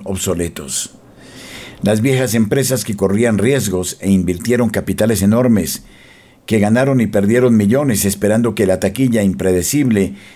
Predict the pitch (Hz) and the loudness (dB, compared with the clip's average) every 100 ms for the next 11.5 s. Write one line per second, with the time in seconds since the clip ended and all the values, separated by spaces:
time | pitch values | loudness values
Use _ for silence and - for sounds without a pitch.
0 | - - 95 - - 107 98 95 90 131 | -8 -2 -2 -2 -2 0 2 2 0 0
1 | 123 104 92 - 156 160 135 156 - - | 0 0 0 0 -2 0 -4 -6 -10 -20
2 | - - - 117 - 117 113 107 113 110 | -20 -20 -8 -6 -2 0 2 0 -2 -2
3 | 110 98 95 78 76 67 - _ _ _ | -2 0 0 -2 -6 -12 -18 _ _ _
4 | _ - - - - 135 151 180 196 202 | _ -20 -20 -16 -2 0 2 2 2 -2
5 | 180 202 202 - 117 120 156 170 151 175 | -2 0 0 0 2 2 2 0 0 0
6 | 165 120 123 147 143 185 170 127 - - | 2 2 2 2 2 0 0 -2 -4 -2
7 | 131 113 101 143 127 156 170 117 107 117 | 0 0 2 2 4 2 0 2 4 4
8 | 123 131 120 113 123 127 127 107 151 156 | 2 0 0 2 2 2 2 0 -4 -4
9 | 139 - - - - 101 110 98 101 107 | -6 -8 -20 -18 -4 0 2 4 4 4
10 | 131 - 139 117 110 98 92 98 101 101 | 2 0 0 2 2 2 0 0 2 2
11 | 147 170 - 104 | 2 0 -2 -6